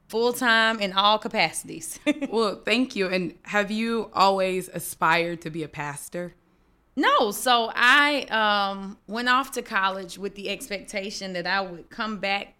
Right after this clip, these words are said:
Speaker 1: to, uh, Atlanta, Georgia, back home from my undergrad time at U N C Chapel Hill to attend Emory for law school. And it was in my senior year at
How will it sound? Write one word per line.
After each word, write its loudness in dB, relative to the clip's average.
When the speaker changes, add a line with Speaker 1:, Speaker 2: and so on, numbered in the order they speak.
Speaker 1:
to, -6
uh, -2
Atlanta, 0
Georgia, -4
back -2
home -4
from 0
my 2
undergrad -2
time 0
at -8
U -8
N -6
C -8
Chapel -2
Hill -4
to -6
attend -4
Emory -2
for -6
law 0
school. -10
And -4
it -4
was 2
in -6
my -4
senior -4
year -4
at 0